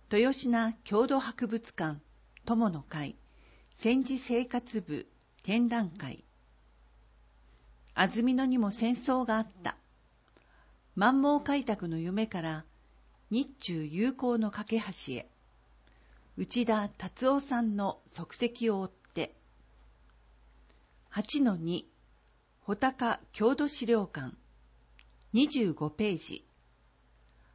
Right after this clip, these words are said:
八の二の一、夏休み子ども講座。勾玉作り。八の三、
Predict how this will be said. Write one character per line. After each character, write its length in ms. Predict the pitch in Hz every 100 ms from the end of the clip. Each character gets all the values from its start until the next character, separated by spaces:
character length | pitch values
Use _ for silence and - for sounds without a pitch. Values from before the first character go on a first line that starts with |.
| -
八 320 | 202 - 269
の 220 | 202 - - - -
二 160 | 208 247
の 160 | 165
一、 500 | 135 - - 180 - - _ _ _ _ _ _ -
夏 280 | 208 220 233
休 300 | 247 - 170
み 260 | 156 - - -
子 140 | 165
ど 100 | 226
も 160 | 262 262
講 240 | 262 220
座。 240 | - 127 - - - - - - - -
勾 240 | 214 220 262
玉 340 | 269 254 254
作 280 | 220 220 165
り。 180 | - - _ _ - _ _ _ _ _ _ _ _ _ - _ - _ _ -
八 340 | 196 208 247
の 120 | 208 165
三、 360 | - 180 165